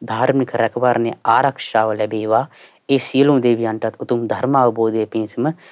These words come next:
මේ සියලු පුණ්‍ය ධර්මයන් උපකාර වේවා. සාදු, සාදු,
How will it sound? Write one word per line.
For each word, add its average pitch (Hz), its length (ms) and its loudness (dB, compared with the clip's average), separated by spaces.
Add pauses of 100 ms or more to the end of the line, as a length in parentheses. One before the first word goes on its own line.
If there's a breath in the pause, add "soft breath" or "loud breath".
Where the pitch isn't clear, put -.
(160 soft breath)
මේ 127 240 2
සියලු 131 300 2
පුණ්‍ය 110 320 -4
ධර්මයන් 110 400 -2 (400 soft breath)
උපකාර 113 720 4 (120)
වේවා. 107 680 -2 (640 soft breath)
සාදු, 113 1120 -2 (380)
සාදු, 120 880 -4